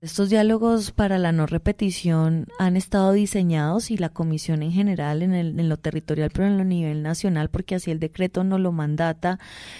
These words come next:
tenemos que construir esta verdad escuchando de manera plural y abierta a todos los sectores de la sociedad, y eso hemos estado intentando en todos los ejercicios que estamos haciendo, tanto de reconocimiento como de esclarecimiento,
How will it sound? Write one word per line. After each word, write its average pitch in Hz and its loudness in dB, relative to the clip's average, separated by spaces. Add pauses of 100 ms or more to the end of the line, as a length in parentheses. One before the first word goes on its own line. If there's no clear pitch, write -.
(480)
tenemos 185 6
que 214 -2
construir 214 2
esta 202 2
verdad 190 2
escuchando 208 4
de 202 4
manera 160 2
plural 160 4
y 170 0
abierta 190 4
a - 0
todos 170 -2
los 180 0
sectores 160 -4
de 185 0
la 180 -2
sociedad, 170 2
y 170 0
eso 156 -6
hemos 175 -2
estado 160 0
intentando 160 0
en 165 -2
todos 175 4
los 185 0
ejercicios 175 -2
que - -4
estamos 156 -4
haciendo, 175 2
tanto 160 -4
de 160 -2
reconocimiento 156 -2
como 156 -6
de 147 -6
esclarecimiento, 160 -2